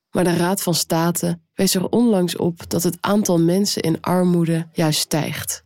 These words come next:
omdat het tijdelijke energiebeleid, speciaal bedoeld voor de laagste inkomens,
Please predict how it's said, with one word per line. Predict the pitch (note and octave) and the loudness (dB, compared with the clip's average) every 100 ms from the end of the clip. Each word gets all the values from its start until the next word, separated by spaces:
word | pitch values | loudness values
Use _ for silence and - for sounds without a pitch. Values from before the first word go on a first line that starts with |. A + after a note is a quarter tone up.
| _ _ - | _ _ -2
omdat | G3+ G3 | 2 2
het | F#3+ - | 0 0
tijdelijke | G3+ A3+ A3+ G3 - | 0 2 2 0 0
energiebeleid, | F3+ F3 D#3 F#3+ F3+ E3 D#3+ D#3 D#3+ - _ - | 0 2 2 2 2 2 2 0 -2 -8 _ -14
speciaal | - G3 F3 G#3 G#3+ G3 | -4 0 0 0 0 0
bedoeld | F3+ E3+ F#3 F#3 | 0 2 2 0
voor | - F3 | -2 0
de | D#3+ | 2
laagste | D#3+ F#3 G#3 - - | 2 0 -2 -4 0
inkomens, | F3 E3+ E3+ D#3+ D#3 D3+ - | 0 2 0 2 2 0 -4